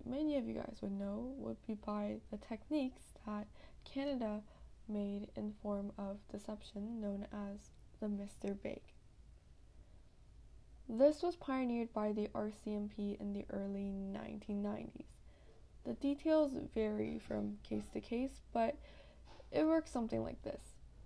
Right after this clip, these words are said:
An undercover officer posing as a gangster becomes friends with a murder suspect.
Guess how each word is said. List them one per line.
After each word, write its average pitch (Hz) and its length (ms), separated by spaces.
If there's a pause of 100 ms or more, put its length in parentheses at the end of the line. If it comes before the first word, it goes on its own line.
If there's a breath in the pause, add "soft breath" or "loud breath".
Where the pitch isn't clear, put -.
(460)
An 214 200
undercover 254 600
officer 208 720
posing 202 420
as 202 180
a 202 60
gangster 214 640 (640 loud breath)
becomes 233 400
friends 233 560
with 208 300 (180)
a 254 40
murder 277 380
suspect. - 640